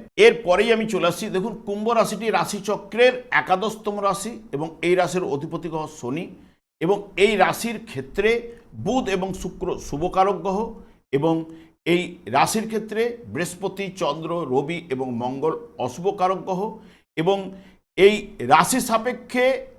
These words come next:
যেহেতু রবি একদম তুলা রাশিতে অর্থাৎ কার্তিক মাসে তুলা রাশিতে অবস্থান, যেটি, আহ, এখানে তিনটি নক্ষত্রের মাধ্যমে রবি কিন্তু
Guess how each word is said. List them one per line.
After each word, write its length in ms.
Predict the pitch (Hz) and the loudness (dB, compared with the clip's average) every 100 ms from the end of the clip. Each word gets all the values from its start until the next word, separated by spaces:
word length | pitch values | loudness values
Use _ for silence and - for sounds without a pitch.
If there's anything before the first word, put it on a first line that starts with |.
| - _ 113 | -20 _ -6
যেহেতু 640 | 165 196 190 196 190 - | 0 0 2 0 0 -4
রবি 600 | 123 139 185 233 262 262 - - _ _ _ | -2 4 6 6 2 0 -12 -20 _ _ _
একদম 400 | 139 127 151 147 127 | -2 -2 -4 -4 -6
তুলা 320 | 180 202 220 208 | -4 6 8 8
রাশিতে 680 | 180 - 185 190 220 226 - - _ | 4 0 -4 2 2 2 -8 -20 _
অর্থাৎ 480 | 147 160 - 156 160 - - - - - | 0 0 2 6 6 4 -12 -20 -16 0
কার্তিক 380 | 139 - 170 156 | 0 2 -2 0
মাসে 420 | 170 175 170 165 - - | -4 -2 -4 -6 -16 -8
তুলা 200 | 143 156 | 2 2
রাশিতে 260 | 156 156 156 | 2 -2 0
অবস্থান, 640 | 135 151 156 135 139 120 | 0 -2 -2 -2 -2 -2
যেটি, 420 | 117 135 143 139 143 - - - | -2 -2 -2 -6 -10 -20 -16 -2
আহ, 60 | 127 127 127 - | 0 2 0 -2
এখানে 340 | - 147 147 | 0 0 -2
তিনটি 420 | 147 196 196 202 | -2 -2 -2 -2
নক্ষত্রের 580 | 185 180 - 196 202 190 | -2 -2 -4 -4 -2 -2
মাধ্যমে 580 | 180 170 185 185 185 185 - - - | -2 -2 -4 -2 -4 -6 -16 -20 -2
রবি 220 | 135 147 | -2 -2
কিন্তু 460 | 143 151 143 147 | -4 -8 -6 -8